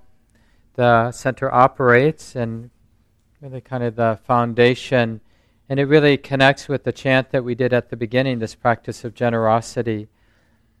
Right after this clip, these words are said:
But it's, uh, it's always a little bit more subtle and ultimately more real than, you know, we have these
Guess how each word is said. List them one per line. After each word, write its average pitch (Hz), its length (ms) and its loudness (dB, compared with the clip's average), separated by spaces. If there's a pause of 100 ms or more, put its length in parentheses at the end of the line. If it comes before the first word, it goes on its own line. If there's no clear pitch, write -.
(160)
But 139 140 2
it's, 135 180 2
uh, 127 380 6 (160)
it's - 160 -10
always 180 260 0
a 156 60 0
little 139 200 2
bit 131 240 -2
more 127 540 2 (320)
subtle 127 680 4
and 113 280 -4
ultimately 120 480 -6
more 117 320 -2
real 120 440 2
than, 113 380 -6 (560)
you 120 60 -18
know, 113 100 -10
we 113 120 -8
have 117 220 0
these - 540 -8